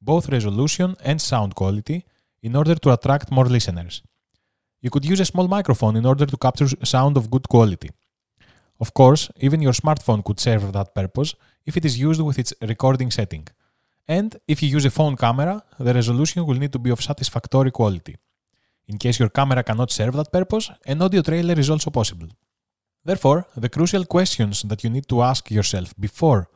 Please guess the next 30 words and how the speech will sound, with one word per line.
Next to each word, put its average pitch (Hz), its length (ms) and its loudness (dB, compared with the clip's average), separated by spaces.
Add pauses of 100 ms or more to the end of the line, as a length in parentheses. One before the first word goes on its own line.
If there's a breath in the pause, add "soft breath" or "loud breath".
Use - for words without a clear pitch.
(200)
during, 120 440 2 (100)
and 110 180 -6
after 139 280 0
the 113 80 -2
creation 107 420 -2
of 98 80 -4
your 101 100 0
podcast - 440 -6
trailer 104 360 -4 (120)
are 143 100 -2
the 143 100 0
following. 90 480 -2 (1000)
Do 117 100 2
I 113 120 2
have 123 180 2
a 127 60 2
nice 135 260 -2
hook? - 400 -2 (1080)
Is 131 140 -2
my 143 160 -2
trailer 143 400 0
giving 127 400 -2
all 143 160 2
the 147 100 0
necessary 139 460 -2
information 131 600 -2
about 127 240 -2
the 120 80 0
podcast 127 400 -2
series 123 520 -2